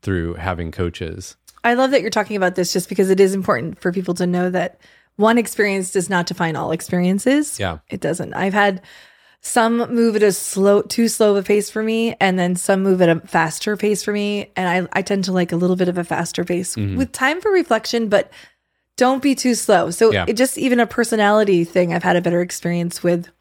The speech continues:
Speaker 2: finding the right one that jives with me.
Speaker 1: Yeah. Yeah. And also the different types. We,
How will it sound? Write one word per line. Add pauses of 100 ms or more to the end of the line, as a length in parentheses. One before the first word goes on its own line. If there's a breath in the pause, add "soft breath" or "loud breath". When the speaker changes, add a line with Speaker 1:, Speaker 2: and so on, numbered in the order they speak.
(300)
Speaker 2:
finding
the
right
one
that
jives
with
me.
Speaker 1:
Yeah. (460 soft breath)
Yeah.
And
also
the
different
types.
We,